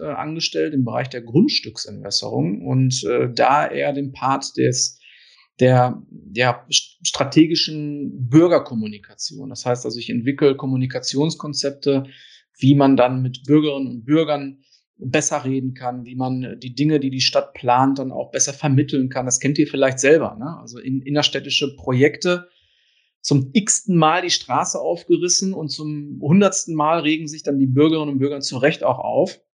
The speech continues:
Und da unterstütze ich dann die Dortmunder mit, äh, klassischen,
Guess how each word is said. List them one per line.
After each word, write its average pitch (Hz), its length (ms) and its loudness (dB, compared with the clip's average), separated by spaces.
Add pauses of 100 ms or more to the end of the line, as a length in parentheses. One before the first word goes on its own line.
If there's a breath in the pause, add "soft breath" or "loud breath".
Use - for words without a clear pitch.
(800)
Und 135 240 6
da 135 160 4
unterstütze 151 580 -8
ich 143 80 -8
dann 143 160 -6
die 135 120 -2
Dortmunder 131 580 -2
mit, 123 320 -12
äh, 120 320 -6
klassischen, 135 800 0